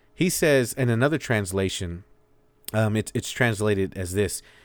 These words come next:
"You stand before Him without a single fault." And I love what the, even the Greek word, uh, for that is restored right there. It, it means that, uh, your past cannot be brought into a,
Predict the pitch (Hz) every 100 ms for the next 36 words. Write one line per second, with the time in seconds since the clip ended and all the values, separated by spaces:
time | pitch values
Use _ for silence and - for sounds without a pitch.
0 | _ _ 110 101 - 143 151 147 - -
1 | 156 110 104 104 98 90 101 92 - -
2 | 127 127 127 123 123 110 - - 90 -
3 | - - - _ _ _ _ - - -
4 | 127 147 165 180 165 113 117 117 131 139
5 | 101 101 135 170 107 98 90 85 - 107
6 | 92 90 - 107 95 92 - 98 90 82
7 | - 104 101 - 120 110 90 - 104 107
8 | 92 87 - - - - 113 113 117 131
9 | 123 95 104 104 120 - 107 92 87 82
10 | 65 104 110 - - 139 147 - 117 110
11 | 117 110 101 101 104 110 101 - 92